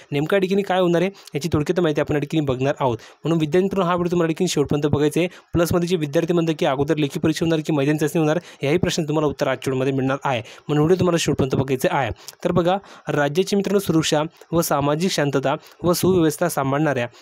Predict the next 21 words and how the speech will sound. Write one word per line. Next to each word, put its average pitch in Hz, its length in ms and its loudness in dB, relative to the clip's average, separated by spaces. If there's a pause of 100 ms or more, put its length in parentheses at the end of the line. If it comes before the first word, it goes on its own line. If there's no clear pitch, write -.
(160)
गृह 151 220 2
विभागात 170 340 2
मित्रांनो 151 340 0 (300)
सध्या 147 360 -2
स्थिती 180 200 -2
तुम्ही 170 160 0
जर 165 100 2
बघितलं 165 300 0
तर 170 80 4
एकोणपन्नास 160 540 0
हजार 160 200 0 (260)
आठशे 160 280 0
एकावन्न 170 280 0
पदं 151 200 2
रिक्त 143 420 -2
आहेत. 123 200 2
किती 151 140 -2
पदं 165 200 2
रिक्त 170 180 2
आहेत 170 100 2
मित्रांनो? 180 300 0